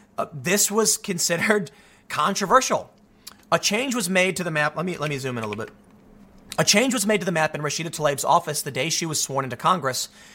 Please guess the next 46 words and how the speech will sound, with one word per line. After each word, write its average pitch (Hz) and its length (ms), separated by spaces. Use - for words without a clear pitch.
a 160 100
post-it 208 460
note 196 240
smacked 151 400
next 156 200
to 160 140
Is-, 135 220
Israel 160 360
pointing 139 440
to 131 120
Palestine. 151 600
Tlaib 156 380
of 151 180
Michigan, 170 380
a 123 140
Palestinian 143 560
American, 139 520
was 131 220
one 165 140
of 175 60
the 156 60
first 208 380
two 202 140
Muslim 160 340
women 131 240
to - 100
take 202 300
her 202 100
seat 160 240
in 143 80
the 127 100
House, 120 420
and 143 160
she 160 120
shared 190 360
her 180 140
heritage 202 440
proudly. 185 400
She - 140
took 180 220
her - 160
oath 202 320
on 151 140
a - 100
special 151 460
Quran, 143 480